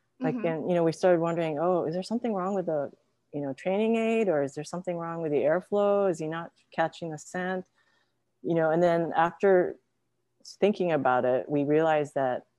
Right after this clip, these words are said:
Speaker 1: okay, it's always the second hide that he's not finding <laughs> because he realizes that after the second hide and this quick search, he would get put back in his crate and he couldn't hunt anymore. So, you know,
Speaker 2: <sighs>
Speaker 1: it seems obvious now,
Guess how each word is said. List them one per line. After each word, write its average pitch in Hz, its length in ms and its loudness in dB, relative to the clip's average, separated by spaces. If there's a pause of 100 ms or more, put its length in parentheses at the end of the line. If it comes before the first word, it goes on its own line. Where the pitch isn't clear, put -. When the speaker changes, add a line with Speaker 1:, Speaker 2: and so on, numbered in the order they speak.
Speaker 1:
okay, 160 320 0
it's 135 180 0
always 196 260 0
the 170 80 -4
second 165 520 -4
hide 151 320 -2
that - 120 -4
he's 135 220 -4
not 135 280 -6
finding 131 600 -2 (320)
<laughs> 349 320 -10
because 160 380 4
he 165 120 4
realizes 147 800 6
that 143 140 2
after 139 300 0
the 151 140 -2
second 143 400 -6
hide 139 480 0 (180)
and 143 140 -2
this 135 140 -4
quick - 260 -4
search, 139 500 0 (100)
he - 140 -6
would 143 180 0
get - 220 -2 (160)
put 151 180 -2
back 143 260 -2
in 139 60 -6
his 131 140 -6
crate 147 380 -2
and 147 100 -10
he 139 80 -10
couldn't 135 300 -6
hunt 175 300 -4
anymore. 131 540 -6 (640)
So, 147 720 4
you 165 100 0
know, 147 200 2 (200)
Speaker 2:
<sighs> - 200 -14
Speaker 1:
it 165 120 -4
seems 214 340 2
obvious 165 520 2
now, 151 380 -4